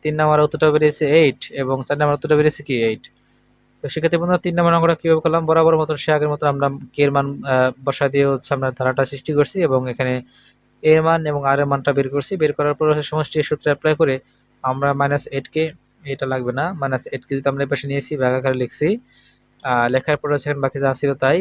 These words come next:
এখানে হচ্ছে দ্বারা গুণ করে আমরা নামাই দিছি। পরে এখানে এই ওয়ান বাই টু আমরা হাতের ডান পাশে নিয়ে আসছি। এসব হিসাব করার পরে আমাদের মোটামুটি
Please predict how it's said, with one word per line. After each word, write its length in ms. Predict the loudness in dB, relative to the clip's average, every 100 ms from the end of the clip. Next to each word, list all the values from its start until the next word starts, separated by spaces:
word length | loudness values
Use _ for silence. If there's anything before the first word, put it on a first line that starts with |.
| -2
এখানে 480 | -8 -8 -6 -4 -6 -10 _ _ _ -6
হচ্ছে 300 | -6 -2 -4
দ্বারা 160 | -2 -2
গুণ 160 | -2
করে 180 | 0 0
আমরা 160 | 0 -2
নামাই 260 | 0 0
দিছি। 220 | 0 -4 -10 0
পরে 160 | 0
এখানে 180 | 2 -2
এই 80 | 0
ওয়ান 180 | 0 0
বাই 120 | 2 0
টু 60 | 2
আমরা 200 | 0 0
হাতের 320 | -4 -2 -4 -4 -8 -18 -20 -8
ডান 160 | -2 -2
পাশে 240 | -2 -4 -4
নিয়ে 180 | -4 -4
আসছি। 240 | -4 -6 -8 _ _ _ _ -10
এসব 220 | -2 2
হিসাব 260 | 2 2 2
করার 160 | 2
পরে 200 | 2 2
আমাদের 280 | 2 2 2
মোটামুটি 460 | 0 0 -2 -4